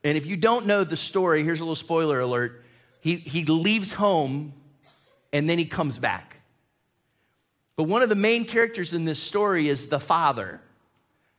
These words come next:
And the father is the one we're gonna hone in on today. Whenever I read this story, I have this image that comes to my mind. Now, I know that it's not a bibli-, biblically accurate one,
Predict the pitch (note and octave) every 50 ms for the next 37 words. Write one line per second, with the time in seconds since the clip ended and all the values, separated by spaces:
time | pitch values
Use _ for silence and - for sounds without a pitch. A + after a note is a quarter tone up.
0 | _ _ - D3+ D#3+ E3+ E3+ D#3+ - G#3 A3+ A3+ G#3+ G#3 F#3+ F3 D#3+ E3 E3+ E3
1 | E3+ E3 D#3+ E3 D3+ D#3 D3 C#3+ C#3 D#3 E3 E3 D#3+ D#3 D3+ D3 C#3 C3 B2+ B2
2 | B2 A#2+ A#2+ A#2+ A#2+ A#2+ - - C#3 B2 C3 A#2+ A#2 A2+ - - C#3 - _ _
3 | _ _ _ _ _ _ _ _ _ _ _ _ _ _ _ _ _ _ - F#3+
4 | A#3+ C4 C#4 B3 A3 A3 G#3 G#3 G3+ E3+ D#3+ F3 D#3+ - - - - - E3+ E3+
5 | D#3+ C#3 A#2 A2+ A#2+ B2 A#2+ - C3 C#3+ C3+ D3 E3 F3 F#3+ E3+ E3+ D#3+ E3 -
6 | D#3 D3+ D3+ C#3+ C3 A2+ A2 - - B2+ A#2 - - D3 C#3+ C3 - - D3 B2
7 | A#2+ A2+ A2+ A#2 A#2 A2+ A2 A#2 C3+ C#3 - D#3 F3 F3+ F3 F3 F3+ F#3+ G3+ A3
8 | A3+ G3+ G3+ F#3 F#3 F#3 - - F#3+ F3 E3+ D#3 C3 B2+ A#2+ - - E3 E3+ D#3+
9 | F3+ F#3+ G3 F#3+ F#3+ - C3+ A#2 E3 F3+ F#3 E3+ F#3+ G3 F#3+ F#3 F#3+ - - D#3+
10 | D3+ C#3+ - - C#3+ C3+ C3 - - C3 A#2+ G#2+ E2+ F#2 A2+ G#2 D#2 A#1 -